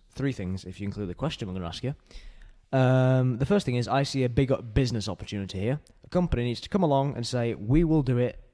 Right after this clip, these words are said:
when you ask us to in seven days." There needs to be a company that is out there and gives you informa-, you know, every problem we're encountering, we need a company that can combat all these,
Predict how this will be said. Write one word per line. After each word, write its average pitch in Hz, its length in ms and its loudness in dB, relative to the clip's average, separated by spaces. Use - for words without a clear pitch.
when 139 260 2
you 147 200 4
ask 117 220 -2
us 107 100 -6
to 110 140 0
in 98 100 -2
seven 117 320 0
days." 90 400 -4
There 131 80 0
needs 131 120 2
to 143 40 0
be 131 60 4
a 127 40 2
company 123 360 0
that 107 160 -2
is 107 100 -2
out 127 220 0
there 104 260 -2
and 110 220 -2
gives 107 120 -6
you 107 140 -2
informa-, 110 340 -4
you 135 140 -2
know, 156 160 6
every 143 260 0
problem 135 300 -2
we're 131 140 0
encountering, 120 600 -2
we 127 120 -4
need 120 60 0
a - 20 -2
company 123 400 -2
that 113 140 -4
can 113 120 -6
combat 123 360 0
all 90 140 -4
these, 104 300 -4